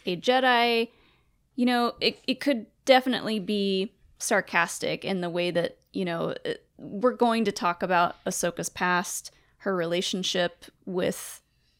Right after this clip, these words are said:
the Jedi at some point, and Sabine could be saying this to her as a way of being like, "You need to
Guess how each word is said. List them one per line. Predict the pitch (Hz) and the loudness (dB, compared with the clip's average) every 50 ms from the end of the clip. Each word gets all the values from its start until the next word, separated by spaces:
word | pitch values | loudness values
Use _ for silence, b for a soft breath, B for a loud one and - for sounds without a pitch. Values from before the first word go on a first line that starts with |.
| _ _ | _ _
the | - 160 | -12 -6
Jedi | - - 190 170 170 175 170 165 165 165 170 - | -2 0 2 2 2 2 2 2 2 0 0 -2
at | - - - | -4 -6 -6
some | - 165 160 175 196 | -4 -4 -2 -2 -2
point, | - 202 208 220 220 220 - - _ _ _ - | -2 0 0 0 0 -2 -4 -8 _ _ _ -4
and | 180 175 175 170 170 170 - - | -2 -2 -2 -2 -4 -6 -8 -8
Sabine | - - - 208 196 - 202 190 190 185 | -6 -4 -4 -4 -2 0 0 0 0 -2
could | - - - 208 196 175 165 | -4 -2 -2 -2 -2 -2 -4
be | - 175 170 170 170 170 170 - b b b b b b b b b b b b - - - - - - - _ | -6 -6 -4 -2 -2 -2 -2 -4 b b b b b b b b b b b b -8 -8 -8 -8 -12 -18 -20 _
saying | - - - - 277 277 269 262 262 | -12 -4 0 2 4 4 4 4 2
this | 247 254 - - | 2 0 -2 -2
to | 247 240 | -4 -4
her | 247 233 214 214 214 208 - - | -2 -2 0 2 2 0 2 4
as | - 214 220 190 | 4 4 4 4
a | 214 196 | 2 2
way | 185 185 185 185 | 2 2 2 2
of | 185 180 | 2 2
being | 170 190 185 185 180 | 0 0 0 0 0
like, | 170 170 165 - | -2 -2 -4 -4
"You | - 180 202 277 320 | -4 0 2 4 6
need | 320 285 226 - | 6 4 4 4
to | 240 214 185 185 180 175 - - | 4 6 6 6 6 6 4 0